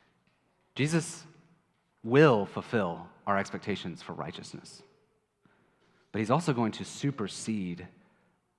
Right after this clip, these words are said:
our expectations of what life really is. 'Cause think about this, even if we got our wish and we got a king here and now that could actually solve all of the social injustices and actually would hear cases and coach us through how to parent our children or through family wounds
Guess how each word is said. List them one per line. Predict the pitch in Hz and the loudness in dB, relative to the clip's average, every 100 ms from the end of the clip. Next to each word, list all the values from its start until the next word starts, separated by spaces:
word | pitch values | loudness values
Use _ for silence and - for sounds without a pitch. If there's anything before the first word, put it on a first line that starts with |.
| _ | _
our | 95 95 | -6 -6
expectations | 101 - 95 104 95 95 92 | -6 -8 -10 -8 -8 -8 -8
of | 87 | -6
what | 92 90 | -8 -4
life | 87 87 85 - - - | -4 -4 -8 -18 -20 -10
really | 90 85 82 | -6 -6 -8
is. | - 85 78 - - - _ - - - | -10 -12 -12 -16 -20 -20 _ -20 -18 -4
'Cause | 135 | 4
think | 214 | 10
about | 165 | 10
this, | 131 113 | 8 2
even | 185 254 | 4 4
if | 220 | 4
we | 143 | 8
got | 127 | 8
our | 131 | 8
wish | 101 113 - - - - | 4 0 0 -10 -16 -4
and | 120 | 6
we | |
got | 165 160 | 6 6
a | |
king | - 143 139 135 | 2 0 4 4
here | 104 143 143 | 4 4 6
and | 110 | 4
now | 95 101 113 - 202 | 4 4 2 -2 -2
that | 131 | 4
could | 156 | 8
actually | 170 175 | 8 6
solve | 143 - 135 143 139 | 2 6 8 10 8
all | 123 135 | 6 6
of | |
the | 123 | 4
social | - 127 139 | 2 4 4
injustices | 120 120 - 127 131 117 - - | 4 4 2 0 0 0 -6 2
and | 147 | 6
actually | 147 160 156 | 6 6 2
would | 120 139 | 6 6
hear | 143 147 | 6 4
cases | 143 139 135 143 131 | 2 2 2 4 2
and | 131 120 | 2 0
coach | - 143 147 | 4 4 4
us | 139 | 0
through | 123 135 - - | 2 2 0 2
how | - | 4
to | 127 | 4
parent | - 135 143 | 4 4 4
our | 123 | 0
children | - 127 131 | 2 2 2
or | 123 | 2
through | 127 | 0
family | - 117 123 | 0 2 2
wounds | 110 110 123 | 0 0 0